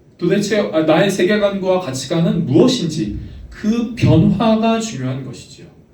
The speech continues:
이스라엘 백성들에게는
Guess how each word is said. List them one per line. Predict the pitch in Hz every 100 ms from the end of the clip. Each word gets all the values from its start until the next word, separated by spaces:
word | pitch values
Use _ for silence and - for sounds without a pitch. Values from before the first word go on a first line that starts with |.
| _ _ - - - - - - - - - - - - - - - - - -
이스라엘 | 165 - 208 208
백성들에게는 | 185 185 170 147 135 127 139 208 -